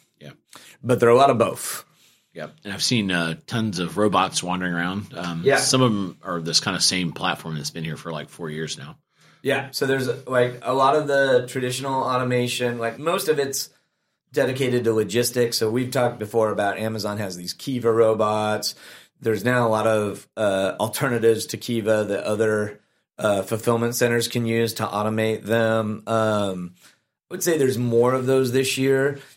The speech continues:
Speaker 2: And what there now is, is a bunch of robots that people are hoping you'll use in the store. So there are robots for wayfinding.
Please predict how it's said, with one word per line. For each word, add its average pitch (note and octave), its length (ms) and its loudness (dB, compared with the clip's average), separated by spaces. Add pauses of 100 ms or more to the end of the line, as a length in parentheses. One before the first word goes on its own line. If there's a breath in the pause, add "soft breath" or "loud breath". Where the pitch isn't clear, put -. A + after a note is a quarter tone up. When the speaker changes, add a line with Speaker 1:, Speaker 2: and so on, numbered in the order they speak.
Speaker 2:
And B2+ 100 -4
what C3+ 140 0
there C3 80 0
now F3 260 0
is, F3 140 -2
is C#3+ 120 -2
a B2+ 60 0
bunch C#3 220 -4
of A#2 220 0
robots B2 580 4
that A2 120 -6
people B2 260 -2
are G#2+ 80 2
hoping B2 320 -2
you'll G#2+ 140 -4
use G#2+ 260 -4
in G2+ 100 -6
the F#2 80 -10
store. G2+ 440 -2 (460 soft breath)
So A2 640 2 (280 loud breath)
there A#2 200 2
are G2+ 140 0
robots C#3+ 460 2
for C3 140 -2
wayfinding. A#2 800 0